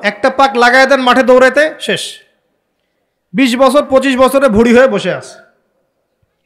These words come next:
গায়ে শক্তি নাই, even খেলাধুলাও করে না,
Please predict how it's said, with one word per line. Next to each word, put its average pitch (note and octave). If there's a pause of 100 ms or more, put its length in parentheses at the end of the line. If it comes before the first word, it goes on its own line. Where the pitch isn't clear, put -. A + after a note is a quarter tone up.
(160)
গায়ে A#3
শক্তি A#3+
নাই, C#3+ (840)
even C#4+
খেলাধুলাও D#4+
করে G#3+
না, D3+